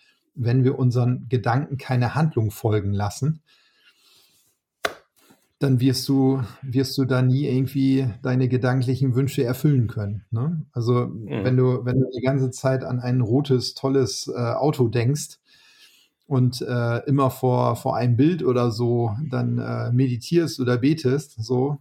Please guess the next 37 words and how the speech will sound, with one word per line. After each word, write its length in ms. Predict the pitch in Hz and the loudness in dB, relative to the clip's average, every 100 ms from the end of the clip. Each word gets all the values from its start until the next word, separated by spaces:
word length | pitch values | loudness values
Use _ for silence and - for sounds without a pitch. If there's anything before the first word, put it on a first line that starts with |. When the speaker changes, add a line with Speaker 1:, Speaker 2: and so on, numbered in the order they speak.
| - | -6
Speaker 1:
ne? 300 | 117 147 185 | -4 -4 -4
Und, 340 | 127 127 127 127 | -2 -2 -2 -6
ähm, 340 | 120 117 117 - _ _ - _ | -6 -4 -6 -10 _ _ -20 _
gut, 220 | - - 170 | -2 0 2
dann 140 | 143 | 2
sagt 220 | 143 156 | 2 0
das 140 | 160 - | -2 -2
Universum, 680 | 156 151 147 151 143 147 143 | -2 0 0 0 2 0 0
"Mensch, 340 | 143 160 - - | 0 -2 -2 -2
da, 380 | 135 135 127 123 | 0 2 0 -2
da 240 | 127 123 120 | -4 -4 0
wohnt 260 | 156 151 | 0 0
ein 60 | 147 | 0
Nachbar, 600 | 180 185 156 156 190 180 - | 0 0 2 2 0 -4 -2
der, 280 | 135 135 | 0 -2
der 180 | 135 139 | 0 0
hat 120 | 175 - | 0 0
so 80 | |
ein 60 | 175 | 2
rotes, 340 | 143 135 127 | 2 2 0
tolles 320 | - 131 131 117 | 0 0 0 0
Auto, 320 | 123 127 143 | -2 -2 0
der 140 | 143 | 0
kann 220 | 143 202 | 0 0
dich 120 | 190 - | 2 2
doch 160 | 165 | 0
mal 500 | 160 165 156 156 156 | 2 2 2 2 2
zu 180 | 156 - | -2 -4
einer 240 | 147 151 147 | -2 0 0
Tour 260 | 196 165 | 0 0
einladen." 580 | 131 120 110 113 127 156 | 0 0 0 0 -2 -2
Und, 320 | 127 127 123 135 | 0 -2 -2 -2
äh, 220 | 127 123 - _ _ _ _ _ _ | -2 -2 -4 _ _ _ _ _ _
dann 140 | - 131 | -2 2
lädt 200 | 147 156 | 2 2
er 100 | 143 | 0
dich, 380 | 131 123 - | 0 -2 -6